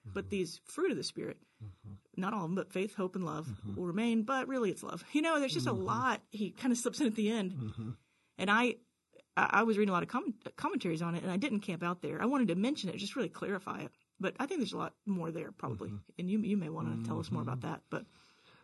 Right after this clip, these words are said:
Speaker 2: Well, I, I
Speaker 1: that's where I left it.
Speaker 2: Yeah, I think, I think you're right about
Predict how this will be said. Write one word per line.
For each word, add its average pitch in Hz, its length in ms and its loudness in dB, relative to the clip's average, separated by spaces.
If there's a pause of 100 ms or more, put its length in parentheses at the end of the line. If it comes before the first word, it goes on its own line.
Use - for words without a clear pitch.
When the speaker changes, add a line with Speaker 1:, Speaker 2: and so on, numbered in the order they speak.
(140)
Speaker 2:
Well, 165 180 2
I, 123 220 2
I 135 140 -6
Speaker 1:
that's - 200 0
where 208 120 4
I 180 100 6
left 170 320 -2
it. 160 100 -8 (160)
Speaker 2:
Yeah, 131 240 -2
I 127 140 -2
think, 190 340 -2
I 139 100 0
think 156 220 -2
you're 131 120 0
right 131 240 2
about 113 380 -2